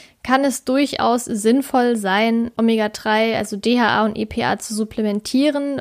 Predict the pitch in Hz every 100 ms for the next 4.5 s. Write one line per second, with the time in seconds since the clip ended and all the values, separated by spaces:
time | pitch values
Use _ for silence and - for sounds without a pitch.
0 | 208 214 220 247 226 - 226 220 240 247
1 | - - 202 233 269 - 262 262 269 -
2 | 214 214 226 214 165 208 208 247 120 220
3 | 220 - 269 254 240 233 240 233 220 233
4 | 285 - 190 202 277